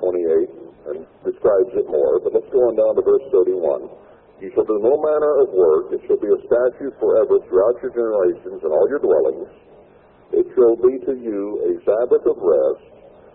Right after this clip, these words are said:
and you shall afflict your souls." And he tells you how to count it. "In the ninth day of the month at even, from even to even shall you celebrate your Sabbath."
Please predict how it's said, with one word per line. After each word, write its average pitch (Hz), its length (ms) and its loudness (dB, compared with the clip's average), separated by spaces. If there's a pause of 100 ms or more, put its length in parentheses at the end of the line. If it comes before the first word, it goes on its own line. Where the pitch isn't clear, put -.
(200)
and 82 80 -6
you 98 240 -8
shall 95 240 6
afflict - 400 -2
your - 240 -8
souls." - 480 2
And 98 80 -4
he 95 160 -6
tells 113 320 2
you 107 240 -10
how 139 480 -2
to - 20 -6 (140)
count 113 320 -2
it. - 80 -16 (1040)
"In 85 120 -4
the 87 160 -2
ninth 156 480 -2
day 117 240 6
of 107 140 2
the 107 100 4
month 87 400 -2 (320)
at 104 240 0
even, 135 320 -6 (1080)
from 82 260 2
even 160 400 -2
to - 320 -4
even 85 480 -6
shall 87 200 2
you 90 200 -8
celebrate 95 560 2
your - 160 -8
Sabbath." - 480 -2